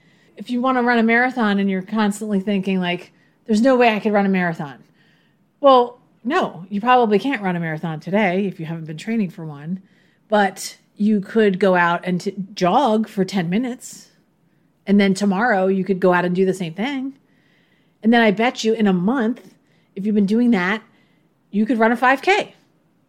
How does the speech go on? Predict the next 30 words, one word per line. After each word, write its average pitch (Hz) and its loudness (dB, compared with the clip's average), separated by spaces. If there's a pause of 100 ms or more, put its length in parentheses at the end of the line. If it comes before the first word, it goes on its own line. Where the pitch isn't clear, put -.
(640)
And 214 0
so 247 2
remember 285 0
that 208 -4
small 240 0
things 185 -4
done 208 0
consistently 202 -4
over 190 -4
time 214 -2
equal 208 -2
big 196 0
results. 202 0
So 240 0
no, 262 2
yeah, 269 2
you 226 0
can't 320 -8
go 254 -2
out 214 2
and 190 -4
run 185 -2
a - -4
marathon 180 -6
today 180 -6
if 180 -8
you 185 -12
haven't 175 -14
been 170 -10
training, 220 -4